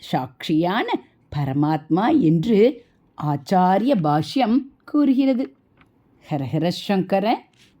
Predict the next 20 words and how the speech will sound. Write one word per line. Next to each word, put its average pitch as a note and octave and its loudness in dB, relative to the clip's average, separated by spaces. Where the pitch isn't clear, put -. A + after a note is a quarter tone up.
ஜெய B3+ 0
ஜெய G#3 -2
சங்கர. C4+ 2
ஹரஹர D#3 -2
சங்கர, G3+ -2
ஜெய C4 0
ஜெய G#3+ 0
சங்கர. C4+ 0
மகா E3 0
பெரிவா E3 0
சரணம். C#4 0
இது D#3 -2
போல C#3+ -4
தெய்வத்தின் A#3+ 0
குரல் F3+ -2
பகுதிகளை D#3 -2
நீங்க D#3 2
தினந்தோறும் E3 0
கேட்கணும் F#3 0
அப்படின்னா, F3 -2